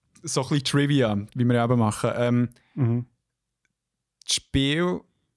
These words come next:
Speaker 1: ist, wird angeschaut als, äh, Inspiration für Cuphead, auch so vom,
Speaker 2: Ah,
Speaker 1: vom
Speaker 2: okay,
Speaker 1: Gi-,
Speaker 2: ja, ja.
Speaker 1: Design her von den
Speaker 2: Mhm.
Speaker 1: jeweiligen Charakteren im Spiel. Also der, der
Speaker 2: Mhm.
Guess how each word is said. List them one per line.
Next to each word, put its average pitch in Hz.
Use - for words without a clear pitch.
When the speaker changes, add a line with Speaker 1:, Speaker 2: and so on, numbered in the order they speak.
Speaker 1:
ist, 127
wird 131
angeschaut 151
als, 113
äh, 110
Inspiration 127
für 139
Cuphead, -
auch 123
so 127
vom, 117
Speaker 2:
Ah, 127
Speaker 1:
vom 120
Speaker 2:
okay, 113
Speaker 1:
Gi-, 131
Speaker 2:
ja, 123
ja. 120
Speaker 1:
Design 127
her 131
von 127
den 123
Speaker 2:
Mhm. 127
Speaker 1:
jeweiligen 120
Charakteren 123
im 123
Spiel. 104
Also 110
der, 123
der 135
Speaker 2:
Mhm. -